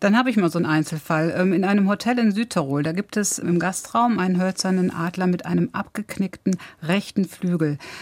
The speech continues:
Den hatte der Wirt so schnitzen lassen als Zeichen des Missmuts gegen die italienische Herrschaft in Südtirol.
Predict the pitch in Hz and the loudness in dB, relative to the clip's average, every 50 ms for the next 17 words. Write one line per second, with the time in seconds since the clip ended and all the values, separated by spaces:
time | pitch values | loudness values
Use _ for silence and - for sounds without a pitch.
0 | - - _ _ - 170 165 175 208 208 226 190 190 180 160 156 175 185 202 202 | -18 -20 _ _ 0 2 2 2 2 0 0 0 0 0 0 0 0 0 0 -2
1 | - - 185 196 202 - - 196 202 202 - - - 214 208 190 190 196 196 - | -2 -2 0 0 0 2 2 0 0 0 -4 -2 0 0 2 2 0 0 0 0
2 | - 208 208 208 208 190 117 170 175 175 - - - 180 185 196 - - 190 180 | 2 2 4 4 2 2 0 -2 -2 -2 -4 -2 0 0 0 0 0 0 0 0
3 | 175 - 185 190 185 - - 196 190 185 - - 196 180 180 185 175 - - - | 2 0 0 0 0 0 0 -2 -2 -2 -4 -4 0 2 2 2 2 -2 -2 -2
4 | 180 175 160 190 190 185 170 - 180 156 143 156 160 160 160 - 156 143 - - | -2 0 0 0 0 0 0 0 -2 -2 -2 -2 0 0 0 0 0 -2 -6 -2
5 | - 139 127 131 143 139 - 151 143 - - 139 135 135 | -2 -2 0 0 -2 -4 -2 -8 -6 -2 -2 -2 -2 -2